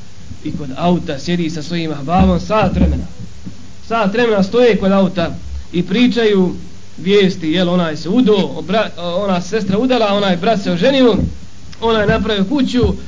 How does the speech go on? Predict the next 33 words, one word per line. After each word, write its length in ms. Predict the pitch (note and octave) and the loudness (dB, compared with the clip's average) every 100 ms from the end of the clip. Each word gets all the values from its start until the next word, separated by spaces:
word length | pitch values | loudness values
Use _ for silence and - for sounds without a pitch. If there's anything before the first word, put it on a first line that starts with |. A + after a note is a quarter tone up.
| - | -2
onaj 380 | A#3 A#3 G3+ G3 | 0 2 2 0
u-, 40 | - G#3+ A3 G#3+ | -2 -8 -12 -8
napisao 460 | G#3 G3 B3+ B3+ A3 | -4 0 2 2 0
knjigu, 340 | G3 C#4+ B3+ A#3+ | -2 -2 2 2
ona 180 | B3 G#3+ | 2 0
uradio 300 | G#3 A3+ G#3 | 0 -2 -2
to 140 | G#3+ | -2
i 60 | G#3+ | -2
to 100 | G#3 - - | -2 -4 -4
i 80 | |
sat 340 | F3+ B3+ B3+ F#3+ | -4 0 0 0
vremena 320 | G3 D#3+ B2+ | 0 0 -2
pasti. 340 | - B2 - - - - - - | -8 -8 -2 -2 -2 -8 -14 -6
Često 340 | F#3+ A3 F3+ | -2 -2 -2
puta, 280 | D3+ D#3 C3+ | -4 -6 -8
evo, 140 | C3+ C3 - - - | -10 -10 -12 -14 -12
pred 120 | - C3+ | -10 -6
Fahdovom 440 | F#3+ F#3 F3 D#3+ | 0 0 0 -2
džamijom, 400 | D#3+ D#3+ D#3 C3 | -4 -4 -4 -4
jel 100 | B2+ | -4
da, 120 | C#3 A#2 - - - | -4 -6 -8 -8 -2
posle 280 | - - | 0 0
akšam 240 | D#3+ E3+ E3 | -2 0 0
namaza 380 | C3 D3 E3+ E3 | 0 -4 -4 0
izaćemo 560 | D#3+ E3 D3 D3 C#3+ C3 | -2 -2 -8 -8 -8 -8
i 80 | D3+ | -10
pričati, 640 | C#3 D#3 F3+ E3+ C3+ D#3 | -8 -4 -4 -6 -8 -6
može 240 | E3 D#3+ | -6 -6
i 40 | C#3+ | -6
do 80 | |
jacije. 380 | C#3+ C3+ C3 - - - - - - - - - | -6 -6 -8 -10 -8 -6 -6 -6 -8 -10 -12 -10
Do 80 | D#3 | -6
jacije. 340 | D3+ D#3 C#3+ | -4 -4 -8